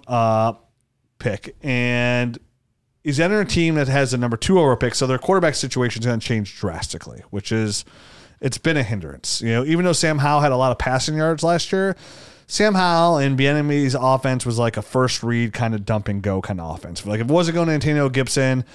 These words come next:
then it was going to Curtis Samuel on a quick crossing route. Like, it was really not designed for Jahan to really thrive there. And honestly, it wasn't really designed for Terry McLaurin to thrive a lot there either.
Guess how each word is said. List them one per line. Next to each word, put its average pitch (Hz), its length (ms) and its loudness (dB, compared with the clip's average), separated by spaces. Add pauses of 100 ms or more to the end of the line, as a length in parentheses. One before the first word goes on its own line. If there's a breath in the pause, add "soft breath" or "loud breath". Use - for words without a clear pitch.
(180 loud breath)
then 127 140 0
it - 20 2
was 127 100 0
going 127 320 2
to 120 140 0
Curtis 113 260 -2
Samuel 104 360 -2
on 95 60 -4
a 95 40 -4
quick - 220 -8
crossing 85 360 -8
route. 82 240 -12
Like, 104 200 -4
it 123 60 2
was 127 220 2
really 135 640 4 (560 loud breath)
not 131 640 0 (1160)
designed 127 500 2
for 117 80 -4
Jahan 110 480 0
to 98 60 -4
really 98 340 -2 (180)
thrive 110 300 0
there. 98 120 -4
And 117 100 -4
honestly, 240 320 2
it 202 60 4
wasn't 208 260 2
really 175 300 2 (460)
designed 135 380 -2
for 131 320 -2
Terry 160 220 0
McLaurin 151 400 2
to 95 80 -8
thrive 92 360 -2 (140)
a 135 60 -4
lot 113 220 0
there 110 120 -2
either. 135 240 2